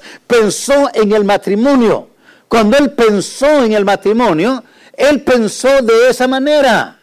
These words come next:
así lo estableció. Él estableció también que solo la muerte separa, solo la muerte separa.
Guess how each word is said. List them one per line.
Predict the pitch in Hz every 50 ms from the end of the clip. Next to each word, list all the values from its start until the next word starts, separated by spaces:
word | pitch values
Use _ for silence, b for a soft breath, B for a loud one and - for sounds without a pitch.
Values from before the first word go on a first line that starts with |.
| _
así | - 220 220 202 180 - - - 240 277
lo | 262 262
estableció. | 262 233 - - 247 247 233 233 240 - - - 247 294 302 269 196 - - _ _ b b b b b b b b
Él | 202 220 254
estableció | 269 - - 277 277 277 277 269 240 - 226 233
también | 226 - 247 240 220 - 190 190 196 220 214
que | 214 202 202 180
solo | - - 214 226 226
la | 214 196 185
muerte | 175 170 180 214 233 220 196 - - 175 156
separa, | - 165 156 - - 165 143 120 101 90 85 - _ _
solo | - - - 175 190 202 202 196
la | 170 165 156
muerte | 147 143 160 170 175 170 170 - - 175 180 170 160 _
separa. | - - - 147 123 - 139 117 98 - - - -